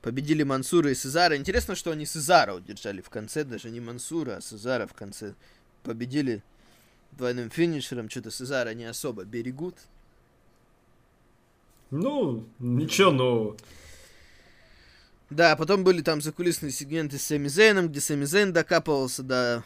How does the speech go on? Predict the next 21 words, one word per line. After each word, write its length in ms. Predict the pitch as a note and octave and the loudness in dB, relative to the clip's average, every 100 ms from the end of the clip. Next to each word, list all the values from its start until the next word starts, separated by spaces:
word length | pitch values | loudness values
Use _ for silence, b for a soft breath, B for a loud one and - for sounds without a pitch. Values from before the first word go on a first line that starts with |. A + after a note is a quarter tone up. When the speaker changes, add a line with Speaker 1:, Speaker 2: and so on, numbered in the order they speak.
| _ | _
Speaker 1:
новичков, 680 | B2+ C3 C3+ B2+ D3+ C3 - | -4 0 0 -2 0 0 0
типа, 260 | B2 A2+ | -8 -4
ростера, 440 | B2 B2+ - A2+ G#2+ | 0 -2 -2 -8 -4
да, 180 | B2+ C#3 | -2 -2
там 200 | A#2 A2+ | -2 -2
до 180 | B2 | 0
Али, 600 | A#2 C#3+ F#3 F#3+ D#3+ C3+ - b b b | 2 2 2 2 2 0 -8 b b b
потом 280 | A2+ C3+ B2+ | -6 -4 -2
до 80 | A#2+ | -4
Хитро 320 | C#3 B2+ F3+ E3+ | -4 0 2 2
он 100 | C#3+ | 0
докопался, 540 | B2+ C3 C#3 C3 C3+ | -4 -2 0 0 -4
но 60 | B2+ | -8
Хитро 280 | C3+ D#3+ D3+ | -6 -2 0
в 220 | B2+ A#2+ | 0 -4
итоге 300 | C3+ A#2 A2 | -6 -6 -6
са-, 220 | - B2+ | -8 -10
сами 340 | - E3+ F3 D#3+ | -6 0 0 0
его 180 | C#3 C3 | 0 0
выстебали, 600 | C#3+ - - A2 G#2+ G#2 | 0 -2 -10 -12 -12 -12
да, 260 | G#2 B2+ | -10 -10